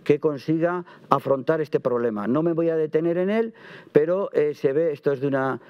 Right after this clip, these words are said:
el, una modelo de trabajo de una universidad, est-, de un centro tecnológico de Estados Unidos, del Livermore,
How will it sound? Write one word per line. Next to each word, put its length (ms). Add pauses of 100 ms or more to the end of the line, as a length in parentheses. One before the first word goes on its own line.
(120)
el, 260
una 180
modelo 400
de 120
trabajo 480
de 60
una 100
universidad, 420
est-, 160
de 200
un 300
centro 300
tecnológico 480
de 60
Estados 280
Unidos, 300
del 160
Livermore, 420